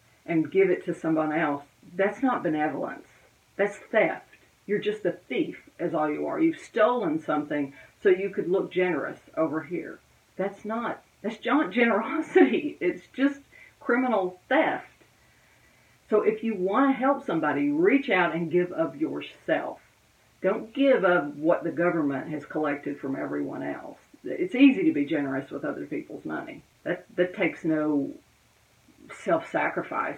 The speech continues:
nothing from within you. The things that we're talking about that are gonna be robbed here if we transform America into socialism are things that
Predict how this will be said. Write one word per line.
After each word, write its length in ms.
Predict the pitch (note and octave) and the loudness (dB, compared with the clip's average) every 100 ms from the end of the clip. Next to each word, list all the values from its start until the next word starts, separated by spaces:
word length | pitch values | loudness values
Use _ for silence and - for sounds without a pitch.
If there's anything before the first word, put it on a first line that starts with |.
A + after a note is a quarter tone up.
| - | -4
nothing 440 | E3+ F#3 E3+ D3 | -2 -2 -2 -4
from 180 | - C#3+ | -4 -6
within 460 | C#3+ - D#3+ D#3+ C#3+ | -6 -4 -2 -2 -4
you. 260 | - D#3+ - _ _ _ _ _ _ _ _ _ | -8 -14 -20 _ _ _ _ _ _ _ _ _
The 100 | F#3+ | -6
things 340 | F#3+ D4 F4+ C4 | 0 2 4 4
that 140 | F#3+ | 4
we're 100 | G3+ | 4
talking 420 | F#3+ G3+ G3+ G#3+ | 4 -2 -2 0
about 400 | F#3 D3+ E3 D#3 | 0 2 0 0
that 140 | D#3 D#3+ | 0 -2
are 80 | C#3 | -2
gonna 180 | D#3+ | -2
be 160 | D3 D3 | -2 -2
robbed 520 | C3+ D#3+ F3 F3 D#3+ | 0 0 2 0 -2
here 440 | E3+ - C3 - - | -6 -4 -4 -6 -6
if 180 | B2 D#3+ | -6 -4
we 120 | D3 | -6
transform 680 | - E3 E3 - D3 C#3 C#3 | -4 -2 -2 -4 -6 -4 -2
America 500 | C#3+ C#3 C#3+ - C#3 | -2 -2 -4 -6 -10
into 240 | C#3+ D3 - | -10 -12 -8
socialism 720 | D3 D#3+ - - - D3+ - - _ - - - | -6 -6 -8 -10 -10 -12 -14 -18 _ -20 -6 -4
are 100 | F#3 | -2
things 580 | A3+ A#3+ A#3+ A3+ F3 - _ _ _ _ E3 | 0 0 2 0 -2 -10 _ _ _ _ -4
that 260 | F#3+ F3 | 0 0